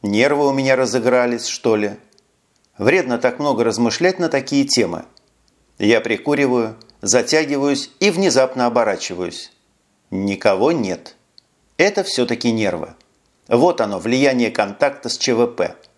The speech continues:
Мерещится время знает что. Какое-то время курю, размышляя на тему того, как вредно распускать воображение.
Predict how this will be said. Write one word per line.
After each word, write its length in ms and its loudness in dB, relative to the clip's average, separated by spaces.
Мерещится 800 2
время 380 0
знает 380 -2
что. 380 -2
Какое-то 480 2
время 280 2
курю, 420 0
размышляя 640 0
на 140 0
тему 300 0
того, 360 2
как 320 -4
вредно 360 0
распускать 560 -2
воображение. 880 -2